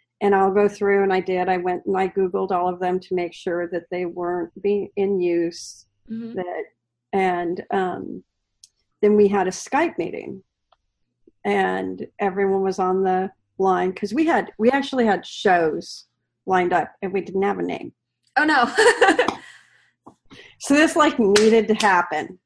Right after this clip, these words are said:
Speaker 1: now. And, um, so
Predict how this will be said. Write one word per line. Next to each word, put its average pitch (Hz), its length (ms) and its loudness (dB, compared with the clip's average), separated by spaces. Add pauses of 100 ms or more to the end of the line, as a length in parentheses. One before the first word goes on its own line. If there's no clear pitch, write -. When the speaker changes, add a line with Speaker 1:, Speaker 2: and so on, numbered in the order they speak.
(380)
Speaker 1:
now. 185 500 2 (1120)
And, 196 880 4 (720)
um, 180 560 0 (1600)
so 185 840 2